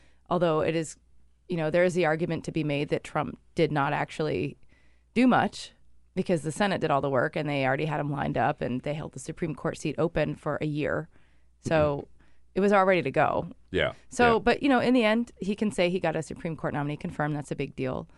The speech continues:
Speaker 1: Um, beyond that, uh, he is, what has he done? He, he's passed,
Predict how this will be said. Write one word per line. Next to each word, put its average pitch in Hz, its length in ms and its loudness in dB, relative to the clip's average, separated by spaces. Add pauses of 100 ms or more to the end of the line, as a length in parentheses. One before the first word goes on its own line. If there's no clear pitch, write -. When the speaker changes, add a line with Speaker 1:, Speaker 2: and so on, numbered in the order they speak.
(440)
Speaker 1:
Um, 160 640 -2 (360)
beyond 214 320 2
that, 302 300 2 (480)
uh, 156 160 0
he 196 240 0
is, 190 500 -4 (200)
what 202 120 0
has 220 100 0
he 233 80 0
done? 170 280 0
He, 175 180 -4
he's 202 180 0
passed, - 440 0